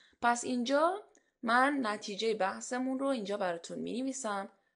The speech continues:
پس یکی از کاربردهای ماتریس مجاورت رو الان با هم دیگه فهمیدیم. اونم این هستش که اگر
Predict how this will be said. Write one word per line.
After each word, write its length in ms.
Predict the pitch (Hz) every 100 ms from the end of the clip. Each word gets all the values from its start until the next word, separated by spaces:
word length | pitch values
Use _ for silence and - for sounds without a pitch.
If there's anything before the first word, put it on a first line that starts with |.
| -
پس 240 | 214 214
یکی 220 | 247 254
از 200 | 269 277
کاربردهای 800 | - 196 180 180 175 175 202 208
ماتریس 460 | 175 165 - 180 190
مجاورت 680 | 175 165 175 170 175 185 -
رو 60 |
الان 260 | 170 170 180
با 100 | 170
هم 200 | 165 160
دیگه 480 | 156 82 85 - - _ _ _ _
فهمیدیم. 680 | - 165 175 101 107 - _ _ _ _ _ _ _ _ _ _ _ _ _ - - _ _ _ -
اونم 320 | 254 269 262
این 240 | 254 247
هستش 480 | 233 180 - - -
که 260 | - - - _ _ _ _ _ _ _ _ _ _ _
اگر 600 | 214 240 277 269 269 277